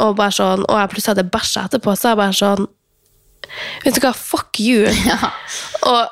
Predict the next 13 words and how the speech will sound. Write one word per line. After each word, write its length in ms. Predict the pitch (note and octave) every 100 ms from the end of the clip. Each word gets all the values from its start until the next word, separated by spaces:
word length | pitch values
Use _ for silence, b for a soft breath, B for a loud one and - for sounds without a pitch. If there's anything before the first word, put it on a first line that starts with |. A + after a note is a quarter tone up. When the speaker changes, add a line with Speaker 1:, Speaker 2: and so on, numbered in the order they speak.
| - -
Speaker 1:
jeg 80 | C4
har 120 | C4
faktisk 160 | B3 A3
en 120 | G#3+
venninne 300 | A3 A#3 A3
som, 280 | - F#3+ G3
eh, 280 | G3 G3+ G3+ - - - - - - - -
ble 160 | G#3+ G#3+
tatt 220 | G#3 G3+
bakfra, 320 | G3+ G3+ A3+
altså 220 | G#3 F#3+ G#3
tatt 220 | - G3+
i, 340 | G3+ G3+ A3